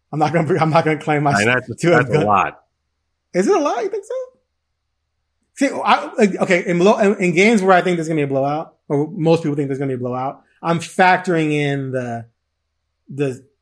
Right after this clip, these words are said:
Speaker 1: something happened touchdown. The unforeseeable,
Speaker 2: Right.
Speaker 1: right? Like, like, Ty Thompson comes in, there's a bad running back exchange, handoff exchange on the ten and they fumble it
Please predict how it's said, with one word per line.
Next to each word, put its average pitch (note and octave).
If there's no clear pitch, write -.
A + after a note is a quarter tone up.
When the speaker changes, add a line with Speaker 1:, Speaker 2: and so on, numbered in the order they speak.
Speaker 1:
something D3+
happened A#2
touchdown. F#2+
The D#3+
unforeseeable, F3+
Speaker 2:
Right. G2+
Speaker 1:
right? D#3+
Like, D#3
like, D#3+
Ty G3+
Thompson G3+
comes F3+
in, F3
there's D#3
a D#3
bad E3
running F3
back D#3+
exchange, D#3
handoff E3+
exchange D#3
on D#3
the D3
ten D#3
and D3
they C#3+
fumble D#3
it D3